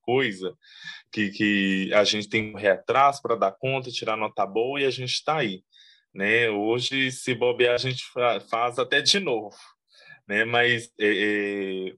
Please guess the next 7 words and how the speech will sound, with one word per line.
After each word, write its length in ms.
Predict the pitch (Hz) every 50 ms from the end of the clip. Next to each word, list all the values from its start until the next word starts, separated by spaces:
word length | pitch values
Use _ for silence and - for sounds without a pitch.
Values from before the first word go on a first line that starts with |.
| _ _ _
foi 280 | - 113 117 123 127
muito 320 | 123 120 135 160 175 - 196
engraçado 500 | 175 160 143 123 - - 110 101 104 110
na 140 | 104 98 95
época 260 | 95 92 95 95 98
esse 180 | 98 - -
caso. 420 | _ - - - _ - - -